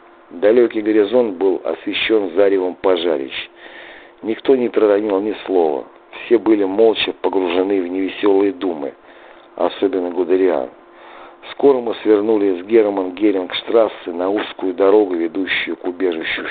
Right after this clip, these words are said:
фюрера. В эту ночь меры безопасности были ещё более строгими. На каждом углу стояли часовые с автоматами и ручными гранатами у пояса.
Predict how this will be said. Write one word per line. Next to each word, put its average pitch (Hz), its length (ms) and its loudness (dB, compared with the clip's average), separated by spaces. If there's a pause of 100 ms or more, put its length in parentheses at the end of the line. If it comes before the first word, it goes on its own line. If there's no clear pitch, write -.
фюрера. 78 420 -4 (680)
В 101 100 -2
эту 113 220 2
ночь 120 320 2
меры 101 260 0
безопасности 92 880 -2
были 98 300 -2
ещё 92 340 -4
более 92 420 0 (140)
строгими. 80 580 -4 (600)
На 104 140 0
каждом 104 460 0
углу 110 280 2
стояли 95 380 0
часовые 95 580 -4
с - 100 -16
автоматами 95 720 -2
и 82 60 -6
ручными 92 480 -6
гранатами 90 640 -4
у 85 100 -8
пояса. 78 580 -4